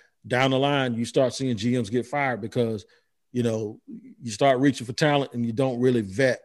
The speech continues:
the entire situation. And, uh, that's why it's so important. This process is so important. You could argue that in the area of the virtual scouting,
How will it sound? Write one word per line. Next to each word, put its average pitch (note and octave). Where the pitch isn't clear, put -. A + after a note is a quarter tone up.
the B2
entire B2
situation. A#2
And, A2
uh, G#2+
that's C#3+
why F#3
it's E3
so F3
important. D3
This C3
process D#3
is B2
so D3
important. D3+
You D#3+
could -
argue D#3+
that A#2+
in C#3+
the B2
area D3+
of A#2
the A2+
virtual C#3+
scouting, D3